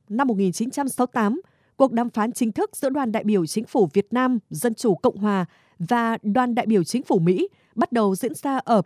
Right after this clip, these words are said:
Paris, Pháp. Ngày hai mươi lăm tháng một năm một nghìn chín trăm sáu mươi chín, hội nghị bốn bên gồm Việt Nam Dân chủ Cộng hòa,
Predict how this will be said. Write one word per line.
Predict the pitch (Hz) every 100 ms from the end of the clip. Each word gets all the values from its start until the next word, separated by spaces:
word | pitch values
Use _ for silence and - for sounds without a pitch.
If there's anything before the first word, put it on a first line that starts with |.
| -
Paris, | 240 233 -
Pháp. | 269 349 _ _ _ _ _ _ _ _ -
Ngày | 247 247 240
hai | 320
mươi |
lăm | 320
tháng | 285 240 339
một | 247 -
năm | 214 311
một | 262
nghìn | 196 185
chín | 214
trăm | 262 277
sáu | 254 233
mươi |
chín, | - 226 277 - _ _ -
hội | 214
nghị | 220 233
bốn | 202 226
bên | 269 277 269 - _ _ -
gồm | 185 254 240 202
Việt | 254 -
Nam | 311 330
Dân | 349 302
chủ | 226
Cộng | - 220
hòa, | 208 208